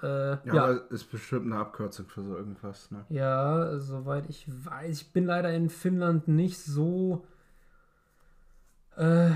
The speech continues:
Speaker 1: nicht so bewandert, was das angeht. Aber ja, wechselt auf jeden Fall <clears throat> nach Finnland. Ähm, ja, natürlich Finnland in die Liga, wie sie heißt.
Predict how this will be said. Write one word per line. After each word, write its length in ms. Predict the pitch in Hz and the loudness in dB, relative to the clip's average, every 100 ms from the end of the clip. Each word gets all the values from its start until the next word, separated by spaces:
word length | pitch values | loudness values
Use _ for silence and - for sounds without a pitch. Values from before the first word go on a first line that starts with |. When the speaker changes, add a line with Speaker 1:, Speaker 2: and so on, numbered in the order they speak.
| 139 | 8
Speaker 1:
nicht 220 | 156 196 | 8 8
so 320 | - 190 185 165 | 4 4 6 6
bewandert, 680 | 160 143 147 208 143 131 139 | 6 6 4 4 4 2 0
was 180 | 131 | -2
das 220 | - 135 - | 0 0 0
angeht. 640 | 135 135 127 131 147 151 | -4 -2 -2 2 2 2
Aber 580 | - 135 135 135 135 135 | 0 -2 0 2 2 2
ja, 200 | 139 139 | 2 4
wechselt 260 | 151 156 147 | 2 2 2
auf 80 | 135 | 6
jeden 140 | 160 | 6
Fall 440 | 151 147 143 143 | 6 4 4 2
<clears throat> 40 | 147 | 2
nach 680 | 151 143 135 143 - - - | 6 8 6 4 0 -8 -12
Finnland. 1040 | - 180 202 190 180 180 185 180 - 175 | 2 6 8 6 6 6 4 0 -8 -6
Ähm, 600 | 147 143 143 139 139 135 - - | -2 0 2 2 0 -2 -4 0
ja, 120 | 139 | 2
natürlich 400 | 135 135 156 147 | 4 6 6 6
Finnland 520 | 156 147 143 143 - | 4 6 6 2 0
in 180 | - 143 | -2 0
die 200 | 139 151 | 0 2
Liga, 720 | 147 170 143 156 165 190 - | 6 6 8 8 8 6 2
wie 100 | 165 | 2
sie 200 | 160 175 | 4 4
heißt. 560 | 165 185 190 180 - - | 6 6 4 0 -8 -18